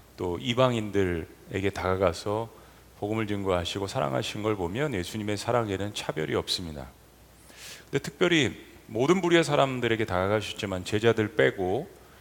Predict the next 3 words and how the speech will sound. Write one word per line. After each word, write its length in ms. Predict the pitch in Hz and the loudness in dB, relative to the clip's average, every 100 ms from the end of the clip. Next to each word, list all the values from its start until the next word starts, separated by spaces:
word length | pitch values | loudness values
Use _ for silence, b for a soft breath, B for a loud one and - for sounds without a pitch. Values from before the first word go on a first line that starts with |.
| B B | B B
이처럼 720 | 113 123 120 117 110 95 - - - - - - - | -2 4 4 4 2 -6 -10 -16 -20 -20 -20 -6 -2
복음서에서 680 | 110 127 120 107 95 107 | 0 0 4 4 4 2
예수님께서 480 | 95 87 98 101 | 0 -2 -4 -6